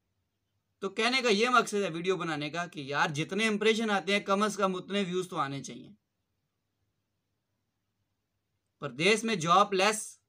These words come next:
जिंदगी गुजारना एक बहुत मुश्किल टारगेट है यार। जिस बंदे के ऊपर ये टाइम गुजरता है, उसको ही पता होता है, जिसके ऊपर नहीं गुजरता, उसके लिए तो मजाक है।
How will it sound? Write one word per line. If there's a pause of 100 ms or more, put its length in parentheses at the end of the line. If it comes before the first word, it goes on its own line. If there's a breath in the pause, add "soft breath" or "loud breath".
(220)
जिंदगी
गुजारना
एक
बहुत
मुश्किल
टारगेट
है
यार। (1000)
जिस
बंदे
के
ऊपर
ये
टाइम
गुजरता
है,
उसको
ही
पता
होता
है, (360)
जिसके
ऊपर
नहीं
गुजरता,
उसके
लिए
तो
मजाक
है।